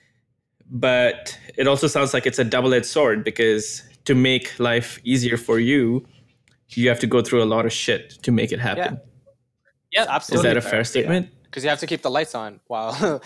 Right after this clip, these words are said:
Speaker 2: <laughs> I think we touched on it in, uh, in one of the episodes before, but, like, you have to keep the lights on while rebuilding the future, right? And it's the same set of people doing both usually,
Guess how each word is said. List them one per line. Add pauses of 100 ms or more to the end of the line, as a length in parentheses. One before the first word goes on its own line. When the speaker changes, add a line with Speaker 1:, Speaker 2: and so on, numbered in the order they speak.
Speaker 2:
<laughs>
I
think
we
touched
on
it
in,
uh,
in
one
of
the
episodes
before,
but,
like,
you
have
to
keep
the
lights
on
while (400)
rebuilding
the
future,
right?
And
it's
the
same
set
of
people
doing
both (580)
usually,